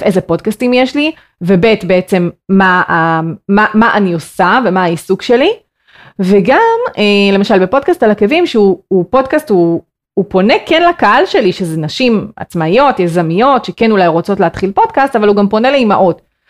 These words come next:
אז שם השיווק הוא יותר קליל, למשל שם בהתחלה, אני אומרת את השם שלי, כמובן, אה, את השם המלא, ואני אומרת ממש בכמה מילים, בצורה מאוד, מאוד, ככה בלי טקסט, זאת אומרת, אין לי איזשהו טקסט שכתוב מראש, אני אומרת שלמי שעדיין לא יודעת, למי שרק עכשיו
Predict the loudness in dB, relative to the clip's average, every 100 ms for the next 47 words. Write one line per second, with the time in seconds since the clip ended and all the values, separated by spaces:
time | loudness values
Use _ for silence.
0 | _ -6 -4 -4 -6 -2 2 2 2 0
1 | 0 0 2 2 2 0 2 2 2 -2
2 | -2 -2 -2 0 2 2 0 2 2 2
3 | -2 _ _ _ -2 2 4 4 2 0
4 | 0 -2 -2 0 -2 0 -2 0 0 2
5 | 0 -2 -4 -6 -2 0 0 2 2 2
6 | -2 _ _ _ _ _ _ _ -20 -6
7 | 0 2 2 2 2 2 0 -8 _ _
8 | _ 0 2 2 0 -2 0 0 2 2
9 | 2 0 0 -4 -12 _ -2 2 4 4
10 | 4 4 2 0 0 2 2 2 0 -2
11 | 0 2 2 0 -2 -4 -8 -2 -2 0
12 | 0 0 -2 -4 -4 -2 -4 -2 0 0
13 | 0 0 0 -2 0 0 0 0 0 -6
14 | _ 0 2 2 2 2 2 0 0 2
15 | 2 2 2 2 2 0 -2 -4 -2 0
16 | -2 -4 -6 0 2 2